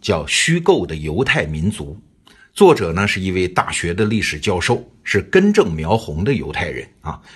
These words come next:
他还是二战大屠杀幸存者的后裔。但是呢，这本书的主要观点在犹太人看来可能有点大逆不道。他说，那些我们所熟知的犹太人的历史其实都是虚构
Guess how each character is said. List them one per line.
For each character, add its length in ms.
他 120
还 160
是 140
二 260
战 240
大 180
屠 200
杀 180
幸 280
存 200
者 140
的 140
后 200
裔。 200
但 160
是 140
呢， 160
这 180
本 140
书 180
的 120
主 260
要 160
观 240
点 180
在 120
犹 200
太 200
人 180
看 180
来 300
可 160
能 160
有 180
点 140
大 200
逆 200
不 120
道。 320
他 120
说， 300
那 120
些 140
我 180
们 140
所 240
熟 320
知 220
的 120
犹 220
太 160
人 160
的 80
历 180
史 460
其 240
实 160
都 140
是 160
虚 280
构 320